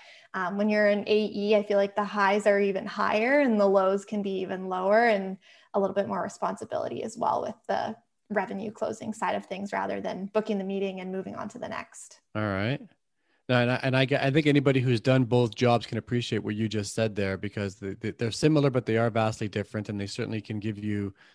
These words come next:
Speaker 2: the springboard into something else here. And so,
Speaker 1: Mm-hmm.
Speaker 2: uh, I, I'm, I'm really curious to know about the decision to,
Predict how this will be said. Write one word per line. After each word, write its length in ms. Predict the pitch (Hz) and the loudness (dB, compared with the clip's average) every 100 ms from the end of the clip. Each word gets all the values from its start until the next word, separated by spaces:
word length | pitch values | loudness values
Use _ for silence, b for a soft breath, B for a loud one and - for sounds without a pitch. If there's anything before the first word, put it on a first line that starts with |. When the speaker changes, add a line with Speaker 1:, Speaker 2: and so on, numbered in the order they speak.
| - | -10
Speaker 2:
the 60 | |
springboard 520 | 113 - 139 127 113 110 | -10 0 0 2 0 0
into 160 | 104 | -4
something 380 | - 110 - 101 | -4 -6 -4 -6
else 220 | 101 110 | -6 -6
here. 220 | - 90 | -6 -6
And 100 | 92 | -6
so, 300 | - 104 98 - 220 | -6 -4 -4 -4 -8
Speaker 1:
Mm-hmm. 180 | 208 226 - | -12 -12 -8
Speaker 2:
uh, 300 | 107 101 - - | -4 -4 -6 -8
I, 140 | 110 - | -10 -6
I'm, 240 | 120 104 - | -6 -6 -8
I'm 200 | 113 113 | -6 0
really 240 | 156 208 196 | 4 4 2
curious 400 | - 127 120 - | 0 2 2 0
to 100 | 120 | 0
know 260 | 110 113 | 2 2
about 420 | 110 113 110 107 - b b b b b _ _ _ _ _ _ 131 | 0 0 0 -2 -8 b b b b b _ _ _ _ _ _ -2
the 100 | 123 | -2
decision 540 | 120 - 180 175 165 | 0 4 4 6 2
to, 580 | - - 139 135 135 | 0 2 4 6 4